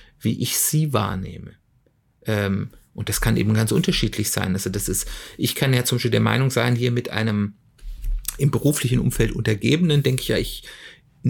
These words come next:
ich gehe von dem aus, dass ich dem auf Augenhöhe begegne. Wenn die Person aber denkt hier, oh, der Große und der ist ja, hat Macht über mich oder der hat so viel mehr Erfahrung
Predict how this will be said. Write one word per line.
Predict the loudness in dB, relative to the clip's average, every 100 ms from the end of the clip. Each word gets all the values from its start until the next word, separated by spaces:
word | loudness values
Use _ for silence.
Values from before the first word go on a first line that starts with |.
| 2 0
ich | -4 -4 -4 -8 -14 -20 -2
gehe | 0 2
von | 2
dem | 2 0
aus, | 2 2 2
dass | 0 0
ich | 0
dem | -2 -2
auf | -6 0
Augenhöhe | 2 2 2 2 2
begegne. | 0 0 0 0 -2 -2
Wenn | -2
die | -2 -4
Person | -2 -2 0 -2
aber | -2 -4 -2
denkt | 2 2 2
hier, | 2 2
oh, | 2 2
der | 2 0
Große | -2 0 0 2 0
und | 0 2
der | 2 2
ist | 2
ja, | 0 2
hat | 0
Macht | 0 -2 -2
über | 0 2
mich | 2 2
oder | -2 0
der | 0 0
hat | 0
so | 0
viel | 2
mehr | 4 2
Erfahrung | 0 2 2 2 2 0